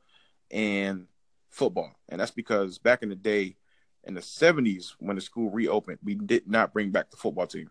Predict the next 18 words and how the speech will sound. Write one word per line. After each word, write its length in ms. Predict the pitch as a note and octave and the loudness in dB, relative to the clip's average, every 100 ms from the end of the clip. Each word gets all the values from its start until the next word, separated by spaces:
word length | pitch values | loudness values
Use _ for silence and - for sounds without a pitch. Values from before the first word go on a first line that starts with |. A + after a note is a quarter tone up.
| _ - | _ -8
for 60 | |
different 320 | A#2 A#2+ G#2+ | 0 2 2
reasons. 380 | F#2 E2+ - - _ _ _ _ _ - - | -2 -4 -10 -20 _ _ _ _ _ -20 2
But 280 | G2+ - - _ _ - | 4 4 -2 _ _ -2
I 100 | A2 | -2
can 200 | A2+ G2+ | -2 0
guarantee 500 | A2 G#2 G2 A#2+ G2 | 2 2 -2 -4 -2
that 140 | F#2 | -2
if 60 | F2+ | 2
we 100 | A#2+ | 6
had 160 | B2+ | 6
a 40 | B2+ | 6
football 280 | C#3+ C3 C3+ | 0 -2 -4
team, 300 | C3+ C3 A2+ | -4 -8 -8
you 100 | A#2 | -8
would 100 | A#2 | -8
see 160 | A2+ G2+ | -10 -12
some 320 | - A2 G2 | -10 -12 -12